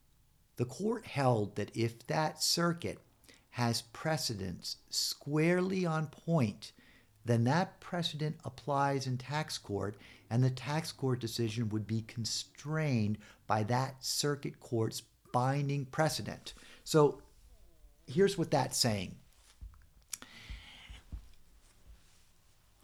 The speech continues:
To the extent that the Circuit Court of Appeals, um,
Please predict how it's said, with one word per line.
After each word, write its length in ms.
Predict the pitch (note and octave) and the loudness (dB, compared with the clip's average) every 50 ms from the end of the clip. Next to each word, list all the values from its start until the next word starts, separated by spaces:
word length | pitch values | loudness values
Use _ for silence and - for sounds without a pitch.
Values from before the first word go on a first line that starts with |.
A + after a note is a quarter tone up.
| - - - | -16 -6 -2
To 260 | - - G3+ A3+ A#3 | 2 6 8 8 10
the 160 | G3+ A#3 A3+ | 10 8 8
extent 880 | G#3 - - - - - - E3 D3+ B2 G2+ G2 - - - - - - - _ _ _ _ _ _ _ _ - | 8 6 4 2 0 4 6 6 8 8 6 4 0 -4 -8 -10 -10 -12 -20 _ _ _ _ _ _ _ _ -6
that 460 | A2 G2+ G#2 C3 C3 C3+ C3 B2+ - - | -2 4 6 8 8 8 6 4 -2 -6
the 120 | - A#2 A#2 | -2 0 4
Circuit 480 | A2+ - - D3+ D#3 E3+ E3+ F#3+ F#3 | 4 4 4 4 2 2 2 0 0
Court 320 | - - - D#3+ D#3+ D#3+ D#3 | -2 -4 0 2 4 4 4
of 120 | D3+ C#3 | 4 2
Appeals, 840 | D3+ D3+ - - - F3 F3+ E3 B2+ G2+ - - - - - - - - - - - - - _ _ _ _ - | 0 -4 -4 -2 4 8 10 10 10 10 6 2 -2 -2 -2 -2 -4 -6 -12 -20 -20 -20 -20 _ _ _ _ 0
um, 540 | - A2 A2 A2 A2 G#2+ G#2+ G#2+ A2 - - | 2 4 6 6 6 6 6 4 2 0 -4